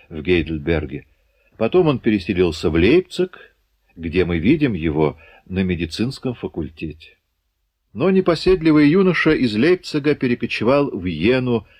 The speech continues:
где в то время читал лекции Эрнст Геккель,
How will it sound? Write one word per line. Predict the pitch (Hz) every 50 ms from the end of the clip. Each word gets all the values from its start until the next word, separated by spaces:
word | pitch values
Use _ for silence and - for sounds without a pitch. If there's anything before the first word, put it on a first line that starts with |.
| _ _ _ _ -
где | 87 85 90 107 104 95
в | -
то | - 107 95
время | 92 95 120 127 123 120 110
читал | - - - - - 113 110 104 98
лекции | 87 101 120 127 - - - - 120 113 113 110 - - - - _ _
Эрнст | - 110 113 117 123 120 120 - - -
Геккель, | 80 71 92 101 107 104 - - - 117 117 123 123 -